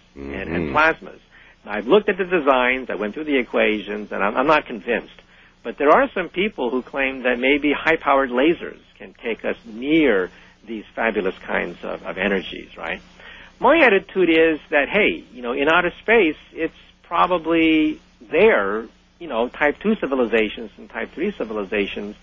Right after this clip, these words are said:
Speaker 1: use this all the time, probably. You know, they have this kind of energy. For us,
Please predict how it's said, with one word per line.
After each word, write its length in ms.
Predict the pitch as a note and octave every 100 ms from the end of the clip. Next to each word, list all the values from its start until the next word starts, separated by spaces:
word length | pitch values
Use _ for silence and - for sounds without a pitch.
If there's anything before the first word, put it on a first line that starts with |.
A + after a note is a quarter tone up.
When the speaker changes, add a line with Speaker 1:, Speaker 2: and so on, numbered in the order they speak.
| - - - -
Speaker 1:
use 320 | C4 B3 G#3+
this 180 | D3 C#3+ D3+
all 160 | D#3+
the 100 | F#3
time, 320 | - A#3 C4+
probably. 420 | - F2 - - - _
You 100 | G2
know, 140 | G2+
they 160 | G2+ D#3 D3+
have 240 | A#3 B3
this 120 | F3+ -
kind 260 | - F2+
of 100 | E2
energy. 440 | D#2 D#2 - - - _
For 120 | A#3
us, 220 | D3+ G#3